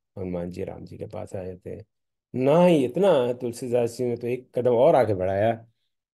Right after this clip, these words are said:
उन्होंने विभीषण जो रावण को मारने में बड़ा सहायक हो सकता है, उसको भी अपने दल में जोड़ लिया।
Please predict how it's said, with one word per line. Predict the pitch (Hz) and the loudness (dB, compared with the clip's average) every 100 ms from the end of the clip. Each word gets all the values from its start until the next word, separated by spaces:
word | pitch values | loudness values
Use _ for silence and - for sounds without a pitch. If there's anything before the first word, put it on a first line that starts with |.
| - | -6
उन्होंने | 110 123 113 | 0 0 0
विभीषण | 104 98 139 196 - 131 101 107 _ _ _ _ _ _ _ _ _ _ _ 110 | -4 -4 -2 0 2 0 -2 -10 _ _ _ _ _ _ _ _ _ _ _ -10
जो | 127 120 107 104 104 | -6 -6 -8 -14 -20
रावण | 98 101 117 143 123 | -8 -2 2 2 0
को | 113 | -2
मारने | 104 104 104 | -2 -4 -4
में | 110 95 | -6 -6
बड़ा | 104 104 | -6 -6
सहायक | - 92 131 180 | -8 -2 -2 0
हो | 107 | -6
सकता | - - - | -8 -12 -10
है, | 92 104 _ _ _ - | -10 -12 _ _ _ -14
उसको | 117 123 101 | -6 -4 -4
भी | 101 | -4
अपने | 90 98 | -8 -10
दल | 92 92 | -12 -12
में | 92 95 | -12 -14
जोड़ | 90 90 | -16 -18
लिया। | - | -20